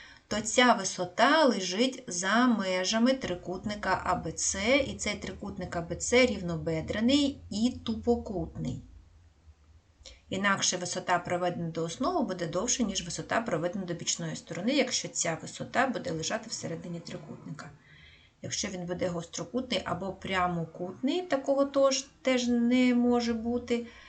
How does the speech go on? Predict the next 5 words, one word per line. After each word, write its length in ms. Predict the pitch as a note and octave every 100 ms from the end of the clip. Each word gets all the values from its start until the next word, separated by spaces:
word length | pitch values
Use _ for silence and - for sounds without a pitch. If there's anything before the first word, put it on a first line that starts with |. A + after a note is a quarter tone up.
| - - _
Трошки 380 | - A3 - A3+
пізніше 520 | - G#3+ A3 A3 -
я 120 | G3+
поясню, 500 | G3 G3+ G3 - - F3+
чому. 380 | G3+ F#3+ F#3